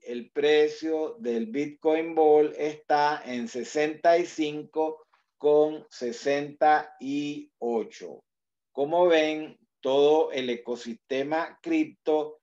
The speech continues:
está rojo, rojito. Y esto es muy normal bajo las circunstancias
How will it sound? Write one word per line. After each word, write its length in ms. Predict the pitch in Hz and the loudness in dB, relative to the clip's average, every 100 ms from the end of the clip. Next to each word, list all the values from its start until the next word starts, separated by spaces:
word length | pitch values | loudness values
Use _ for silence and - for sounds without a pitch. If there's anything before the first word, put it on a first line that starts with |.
| _ _ | _ _
está 840 | 147 160 156 - 143 143 147 143 _ _ 101 | 0 0 0 0 4 4 2 -2 _ _ -6
rojo, 720 | 131 147 156 151 160 160 - - 104 | 2 4 4 4 4 2 -2 -14 -6
rojito. 1200 | 131 147 151 135 - _ - 127 117 - 73 - _ _ _ _ _ _ _ | 2 4 4 2 -6 _ -10 -8 -8 -12 -18 -18 _ _ _ _ _ _ _
Y 520 | 110 139 160 170 180 - | -6 2 2 2 -2 -2
esto 600 | 127 131 131 156 151 151 | -4 -4 -4 0 2 2
es 540 | 143 143 147 147 - _ | 0 2 0 -4 -18 _
muy 320 | - 120 143 151 | -10 -6 -4 -2
normal 840 | 165 180 165 156 147 147 151 - _ _ _ _ | -2 -4 -2 0 2 0 -6 -16 _ _ _ _
bajo 460 | - 127 143 156 156 | 2 4 6 4 4
las 300 | 139 113 - | 4 2 -2
circunstancias 1400 | 156 151 151 170 175 - 160 143 139 147 143 147 143 | -4 -6 -6 -10 -8 0 0 0 -6 -4 -2 -2 -8